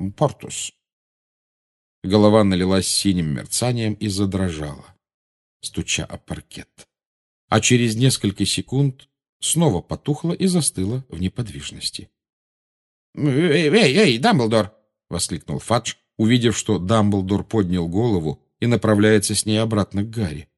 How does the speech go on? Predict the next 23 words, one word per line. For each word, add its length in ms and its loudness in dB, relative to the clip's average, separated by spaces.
«У, 220 6
у 20 8
вас 360 2
нет 640 2
официального 640 2
разрешения 680 -2
на 220 0
этот, 360 -4
э, 480 2
портал. 440 -2
Вы 240 6
не 100 6
можете 440 4
делать 340 0
такие 280 0
вещи 480 0
прямо 300 2
на 80 4
глазах 420 2
у 40 2
министра 420 2
магии. 720 2
Это, 380 0